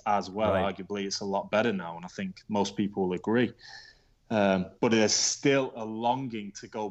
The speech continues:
Speaker 1: back, and that doesn't come from tracer chasing. That doesn't come from being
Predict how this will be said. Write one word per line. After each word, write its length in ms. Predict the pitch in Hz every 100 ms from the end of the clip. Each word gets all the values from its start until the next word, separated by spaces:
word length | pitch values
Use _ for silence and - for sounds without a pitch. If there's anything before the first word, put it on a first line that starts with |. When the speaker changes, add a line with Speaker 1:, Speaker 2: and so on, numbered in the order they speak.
| -
Speaker 1:
back, 320 | 131 135 -
and 120 | 113
that 180 | 120 -
doesn't 280 | 139 120 -
come 200 | - 127
from 220 | 127 110 98
tracer 500 | - 117 120 - 110
chasing. 460 | - 110 101 -
That 200 | 107 123
doesn't 240 | 135 127 -
come 240 | - 139
from 180 | - 113
being 380 | 107 110 101